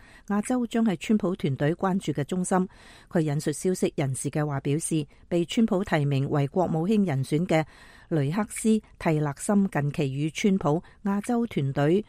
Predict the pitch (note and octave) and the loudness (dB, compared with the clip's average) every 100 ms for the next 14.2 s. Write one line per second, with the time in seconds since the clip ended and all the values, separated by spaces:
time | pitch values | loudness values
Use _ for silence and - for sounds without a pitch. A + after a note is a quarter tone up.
0 | - - F#3 F3 D#3+ D3+ D3+ F#3+ F3 F3 | -8 -4 -2 0 -2 -2 -2 0 -2 2
1 | D#3+ D#3 - - F#3 F3 F#3+ F#3 F#3+ A#3 | 0 0 -6 -2 2 4 4 4 4 4
2 | A3+ F#3 - - C3 F3+ F#3 F3+ D3 F3+ | 4 2 -2 -6 -2 0 0 0 -2 0
3 | E3 D3+ C3 F3+ - - - G#3+ G#3 F3+ | 0 2 2 0 -4 -14 2 4 4 2
4 | E3 D#3 G3 E3 - D#3+ F3+ F3 - C#3+ | 2 2 2 0 -2 -2 0 -2 -4 -6
5 | E3 D#3+ C3+ C#3 D3 C#3+ C#3 - C3+ B2+ | -2 -2 0 0 0 0 -2 -2 0 0
6 | B2+ D3 D3 C#3 C#3 - D3+ C3 - - | 0 -2 -2 -2 -4 -2 -2 -2 -8 -2
7 | D#3+ D#3+ - D3+ D3 D#3 D#3+ D3+ C3 F#3 | -2 0 0 0 0 -2 -2 -2 -2 -2
8 | F3+ D#3 D3 D#3 D3+ C#3 D3+ F3 D3+ C#3+ | 0 0 -2 -4 -4 -4 -2 -2 -2 -2
9 | D3 E3 D3+ F3+ E3+ - D3 C3+ C#3 C#3+ | -2 -2 -4 -2 -4 -2 -2 -2 -2 -4
10 | C#3+ C3 E3 D#3+ E3 A3 A3 - - - | -2 -4 -2 -4 2 2 2 -4 -20 -6
11 | C3+ F#3 F3 D#3+ C#3 - - - C4 G3 | -4 -2 -2 -2 -4 -10 -10 0 2 2
12 | G3 E3+ D#3+ D3+ D#3+ D#3 - D#3 - C#3+ | 0 0 -2 -2 -2 -2 0 -2 0 -2
13 | - E3 D#3 C#3 D#3+ E3 D3+ C#3+ F3+ F3+ | -2 0 0 -2 -2 0 0 0 -2 -2
14 | D#3 | 0